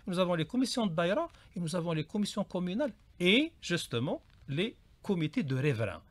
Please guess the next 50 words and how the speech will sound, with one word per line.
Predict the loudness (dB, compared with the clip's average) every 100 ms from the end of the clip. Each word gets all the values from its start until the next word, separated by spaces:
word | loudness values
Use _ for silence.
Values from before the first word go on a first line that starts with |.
| -8
Les | -6
comités | -2 -2 -2 -2
de | 0
riverains | 0 0 0 0
qui | -2
sont | -6 -6 -4
composés | -4 -2 -2 -2 -4 -4 -14 -20 -14
des, | 2 4 4 2
euh, | 0 2 2 0 0
des, | 0 0
de, | -2 0 0
de, | 0 -4 -4 -6
donc | -6 -8 -6
des, | -6 -6
de, | -8 -10
de | -8 -4
la | -2
population, | -4 -4 -4 -4 -2 0
des, | 0 0 0
euh, | 0 -2 -6 -16 -8
des | -2 2
membres | 4 4 2 -2
qui, | -2 -2 -2 -4
qui, | -6 -8
qui | -4 -4
vivent | 4 6 6
dans | 2 -2
ces | -2 -4
forêts, | -2 -2
qui | -4 -6
connaissent | 2 2 4 0 0
ces | -2
forêts | 0 -2 -2 -6 -16 -20 -6
et | -6
qui | 2 0
cultivent | 4 2 4 0
ces | 2 -2
forêts | 2 2 2
aussi. | 0 -2 -4 -6 -8 -20 -20 -6
Et | -6
qui | -2
sont, | -2 0 0
c'est | 0 -4
tout | -4 -2
un | 2 2
réseau | 2 0 0 -2
donc, | -4 -6
qui | -6
est | 0
organisé, | 2 4 4 4 0 -2